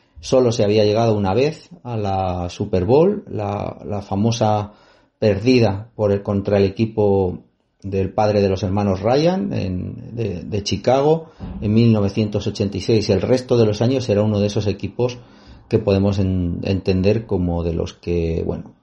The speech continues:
de los que dan asco, ¿no? Ese año, como os he dicho, ya con los rumores del traslado,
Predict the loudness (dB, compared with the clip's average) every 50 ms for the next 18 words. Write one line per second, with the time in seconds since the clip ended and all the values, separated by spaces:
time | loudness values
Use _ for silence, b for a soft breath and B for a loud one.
0 | _ _ -6 -4 -4 -4 -2 0 2 4 4 4 2 0 -4 -6 -12 -10 -6 -6
1 | -6 -6 -8 -12 _ b b b b b b b b b b b b b b b
2 | b b b b _ _ _ _ _ _ _ _ _ _ 0 2 4 4 4 4
3 | 6 6 6 4 4 2 2 2 2 2 4 4 4 4 4 4 2 -2 -2 0
4 | 0 0 0 -2 -8 -16 _ _ _ _ _ -2 2 2 2 4 4 4 4 4
5 | 4 2 2 2 2 2 2 2 2 2 2 2 2 2 2 0 0 0 0 2
6 | 0 2 2 2 2 0 -2 -4 -6